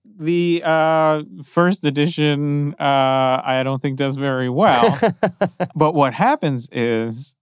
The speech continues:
Speaker 1: in the early nineteen sixties, a new American edition of the cookbook is published, and it includes the restored hashish fudge entry. And so by now,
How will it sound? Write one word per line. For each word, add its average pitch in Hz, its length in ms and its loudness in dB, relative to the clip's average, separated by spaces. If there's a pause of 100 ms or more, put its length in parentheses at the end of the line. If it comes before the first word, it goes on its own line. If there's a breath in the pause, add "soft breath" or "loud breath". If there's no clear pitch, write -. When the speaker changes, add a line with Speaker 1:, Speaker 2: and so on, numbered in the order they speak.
(140)
Speaker 1:
in 156 200 0
the 151 220 2
early 185 320 2
nineteen 139 460 0
sixties, 107 960 -6 (580)
a 117 140 0
new 143 500 2
American 117 560 0
edition 104 580 -2
of 101 200 -4
the 101 100 -2
cookbook 101 640 -4
is 104 120 -10
published, 120 720 -4 (320)
and 117 120 -2
it 113 160 0
includes 127 920 0
the 113 120 -4
restored 113 880 -2
hashish 110 680 -6
fudge 139 380 -2
entry. 98 580 -8 (440)
And 120 200 -8
so 120 140 -4
by 110 220 0
now, 120 680 0